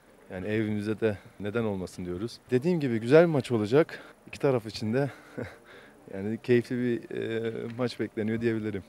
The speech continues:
Bizim hedefimiz belli olduğu için her maça en azından puan almak için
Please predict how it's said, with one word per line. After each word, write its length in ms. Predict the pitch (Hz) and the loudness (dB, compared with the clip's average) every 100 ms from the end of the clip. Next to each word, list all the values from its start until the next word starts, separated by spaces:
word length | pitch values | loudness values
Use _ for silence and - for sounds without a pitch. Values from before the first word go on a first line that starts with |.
| - - | -18 -16
Bizim 240 | 101 113 135 | -8 0 2
hedefimiz 440 | 139 143 143 135 | 4 2 0 2
belli 200 | 147 151 | 2 4
olduğu 180 | 151 147 | 0 0
için 280 | 123 160 165 - | -2 -4 -8 0
her 140 | 131 | 2
maça 380 | 123 107 - 127 120 - | 4 2 0 -2 -4 -4
en 100 | 117 | 0
azından 260 | 113 107 120 | 0 0 -2
puan 300 | - 117 117 | 0 0 2
almak 280 | 110 110 | 0 -4
için 260 | - - 131 | -6 -6 -6